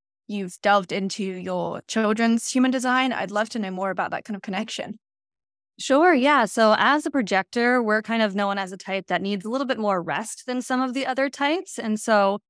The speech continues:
Speaker 2: I was feeling that deep down, like, I was just exhausted all the time and, like, I just could never catch up to feel rejuvenated.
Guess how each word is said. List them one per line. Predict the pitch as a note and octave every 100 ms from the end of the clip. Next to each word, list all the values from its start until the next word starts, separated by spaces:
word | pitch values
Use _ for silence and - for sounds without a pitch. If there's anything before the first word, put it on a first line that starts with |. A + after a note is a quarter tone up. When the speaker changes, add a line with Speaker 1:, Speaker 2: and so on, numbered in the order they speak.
| _ -
Speaker 2:
I | C#4
was | F#4 -
feeling | - G#3+ A#3+ C4
that | C4+ C4 F#3
deep | A3 A3+
down, | E3+ D#3 F3+ B3 D4 A3
like, | F#3 F3
I | E3+
was | F3+
just | F3 F#3+ F#3
exhausted | E3+ G#3+ A#3 - G3+
all | F3
the | E3+
time | - D#4+ C#4+ C4+ B3+ A3+
and, | F#3
like, | E3
I | E3
just | E3 E3 -
could | F#3+
never | F#3 F#3+ F#3
catch | - F#3+ G3
up | G3+
to | -
feel | F3+ G3+ G3+
rejuvenated. | F#3 F3 A3+ A#3+ A#3+ A#3 A3+ A3+ A3